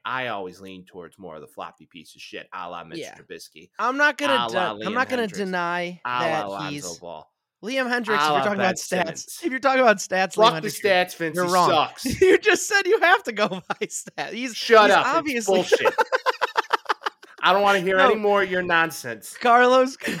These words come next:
Speaker 2: <laughs> Carlos Correa is a good, good player. Obviously, there's no denying that. He hit, like, two ninety-one last year.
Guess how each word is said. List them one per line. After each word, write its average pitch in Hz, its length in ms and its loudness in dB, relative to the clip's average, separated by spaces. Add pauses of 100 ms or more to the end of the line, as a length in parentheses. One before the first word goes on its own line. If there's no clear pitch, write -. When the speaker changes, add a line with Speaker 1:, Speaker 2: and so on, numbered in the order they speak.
(360)
Speaker 2:
<laughs> - 600 -8
Carlos 247 380 4
Correa 170 480 -4
is 147 180 -6
a 139 40 -16
good, 135 400 -14 (400)
good 139 200 -10
player. 73 360 -20
Obviously, 123 560 -4
there's 127 160 -16
no 170 160 -4
denying 139 400 -10
that. 98 180 -20
He 120 140 -12
hit, 147 100 -8
like, 131 160 -14
two 170 140 -12
ninety-one 131 440 -10
last 76 280 -18
year. - 120 -20